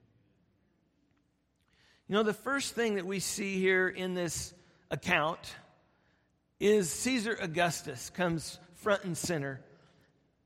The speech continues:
And why does Luke start off with Caesar Augustus?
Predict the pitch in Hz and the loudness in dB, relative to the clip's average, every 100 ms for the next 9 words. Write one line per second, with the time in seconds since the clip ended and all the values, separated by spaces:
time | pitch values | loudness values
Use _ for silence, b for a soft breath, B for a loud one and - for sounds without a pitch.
0 | _ _ _ _ 165 196 254 269 220 240 | _ _ _ _ 0 4 4 4 0 -2
1 | 233 - 208 196 190 185 180 165 - 190 | -4 -2 2 4 4 4 0 -4 -2 -2
2 | 170 165 143 143 135 - 123 113 - - | -2 -4 -4 -2 -4 -6 -12 -14 -14 -16